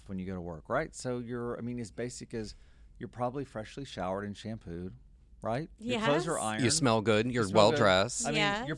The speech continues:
Speaker 3: You're
Speaker 1: putting your
Speaker 3: polite.
Speaker 1: best self forward, and that's what I think people look for in others as well as themselves.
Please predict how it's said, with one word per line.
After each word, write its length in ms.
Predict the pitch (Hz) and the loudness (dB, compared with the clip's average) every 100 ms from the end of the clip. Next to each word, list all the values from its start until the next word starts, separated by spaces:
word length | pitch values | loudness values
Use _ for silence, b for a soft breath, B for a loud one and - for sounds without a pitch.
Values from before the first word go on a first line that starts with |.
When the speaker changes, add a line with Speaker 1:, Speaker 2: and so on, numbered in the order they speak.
| - | 0
Speaker 3:
You're 120 | 120 | 2
Speaker 1:
putting 0 | |
your 60 | 190 107 | 6 6
Speaker 3:
polite. 180 | 95 92 | 6 4
Speaker 1:
best 220 | 143 139 | 2 0
self 320 | - 139 123 | -4 -2 -4
forward, 800 | - - 190 240 107 90 98 151 - | -8 -12 -6 -6 -6 -6 -8 -12 -12
and 180 | 117 | -8
that's 320 | 127 135 - - | -6 -8 -10 -8
what 140 | 123 | -6
I 60 | 113 | -6
think 240 | 120 101 | -10 -14
people 320 | - - 117 | -16 -14 -12
look 180 | 110 135 | -12 -14
for 180 | - 107 | -14 -12
in 80 | 92 | -10
others 440 | 104 120 - - 98 | -10 -12 -16 -16 -12
as 100 | 98 | -8
well 180 | 90 87 | -6 -8
as 120 | 82 | -10
themselves. 640 | 82 - - 58 - - | -14 -14 -14 -14 -18 -20